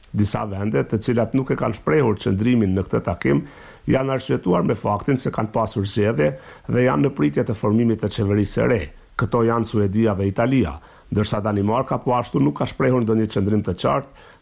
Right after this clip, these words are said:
duke thënë se në këtë shtet do të zhvillohen zgjedhjet më një nëntor. Vendet që fuqishëm dhe pa rezerva kanë mbështetur liberalizimin e vizave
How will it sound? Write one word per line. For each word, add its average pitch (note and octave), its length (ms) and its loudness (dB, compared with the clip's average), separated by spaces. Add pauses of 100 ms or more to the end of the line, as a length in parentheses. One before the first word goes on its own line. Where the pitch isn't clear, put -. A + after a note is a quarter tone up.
(100)
duke D3+ 160 2
thënë C3 320 2
se B2 320 0
në G#2 160 0
këtë D3+ 220 -2
shtet A#2 340 -2
do A#2+ 80 2
të B2+ 160 0
zhvillohen G#2+ 480 0
zgjedhjet F#2 400 -2
më F2 160 2
një F2 240 0
nëntor. G#2 420 0 (400)
Vendet C3+ 320 2
që D#3 160 -2
fuqishëm D3+ 560 -2
dhe A2 160 0
pa C#3+ 160 -2
rezerva B2 560 0
kanë G2+ 220 0
mbështetur A2 500 0
liberalizimin G2 720 2
e F#2+ 80 2
vizave F#2 460 0